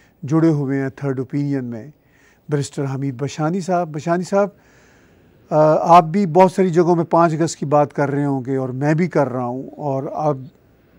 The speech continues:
आज हम पाँच अगस्त के दिन फिर मिल के कर रहे हैं। मैं एक बात को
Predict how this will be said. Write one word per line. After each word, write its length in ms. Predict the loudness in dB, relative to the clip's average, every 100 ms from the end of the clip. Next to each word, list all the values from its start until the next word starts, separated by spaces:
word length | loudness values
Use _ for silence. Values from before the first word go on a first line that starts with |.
| -10
आज 260 | 0 0 0
हम 260 | -4 -4 -6
पाँच 340 | -6 -6 -6
अगस्त 280 | -8 -8 -8
के 80 | -8
दिन 320 | -6 -6 -8 0
फिर 140 | 2
मिल 200 | 4 0
के 160 | 0 -8
कर 180 | -8 -10
रहे 200 | -12 -12
हैं। 140 | -16 _ _ _ _ _ _ _ _ _ _ _ -8
मैं 160 | -2 0 0
एक 120 | 4
बात 260 | 6 6 4
को 220 | 0